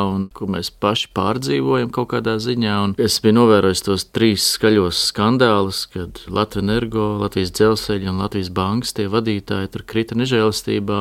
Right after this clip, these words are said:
Un kaut kādā, protams, brīdī es sāku domāt, nu, kas notiek ģimenē tajā brīdī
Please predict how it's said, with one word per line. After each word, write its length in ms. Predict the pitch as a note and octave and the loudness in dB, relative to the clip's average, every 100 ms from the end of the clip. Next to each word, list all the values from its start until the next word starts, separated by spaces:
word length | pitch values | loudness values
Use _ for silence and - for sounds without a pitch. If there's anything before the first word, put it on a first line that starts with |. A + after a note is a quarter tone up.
| G2+ | 0
Un 160 | G2+ G#2 | -2 0
kaut 280 | D3 C#3+ | 2 4
kādā, 260 | C3 A#2 A#2 | 4 6 4
protams, 520 | A#2+ B2+ A#2 G#2 - | 4 2 2 2 -2
brīdī 480 | - B2+ C#3+ C3 C3 | 0 4 6 8 6
es 80 | A2+ | 6
sāku 320 | - B2+ A2 | 4 2 2
domāt, 560 | A#2 C3 C3 A#2+ A#2+ - | 2 4 4 4 0 -10
nu, 220 | - G#2+ | -4 -2
kas 220 | G#2+ C3 C#3+ | 0 2 2
notiek 240 | C3+ A#2+ | 4 2
ģimenē 460 | A2 D3+ C3 F2+ F2 | 2 2 2 2 0
tajā 240 | F#2+ F#2 | -2 -2
brīdī 560 | F2 F#2+ G2+ F#2+ G2 | -2 0 0 0 0